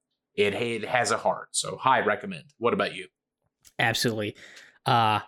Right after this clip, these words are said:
Speaker 2: I think this movie's fantastic. Uh, I mean, you do have to have an appreciation for crude humor. I mean, the whole dick, the dick drawing joke, and then the end credits. I mean, you, you have to appreciate that,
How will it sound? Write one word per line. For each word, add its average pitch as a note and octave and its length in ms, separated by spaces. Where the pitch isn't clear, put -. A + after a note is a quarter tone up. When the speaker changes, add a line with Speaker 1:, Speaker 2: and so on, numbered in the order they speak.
Speaker 2:
I F3 80
think E3+ 140
this B2 100
movie's A#2 240
fantastic. G2+ 760
Uh, G2+ 520
I A2+ 60
mean, G#2 260
you A#2+ 140
do C3 160
have B2+ 160
to A#2 140
have A#2 160
an A#2 60
appreciation A2+ 560
for - 120
crude A2+ 380
humor. B2 520
I A#2 100
mean, G#2 380
the - 80
whole C3 600
dick, - 520
the A#2 80
dick B2 320
drawing B2 420
joke, A2+ 600
and A2 160
then A2 120
the G#2+ 120
end A2 140
credits. G#2+ 340
I G#2+ 140
mean, A2 380
you, C#3+ 240
you C3+ 240
have D3+ 300
to D3 100
appreciate B2 680
that, G#2+ 320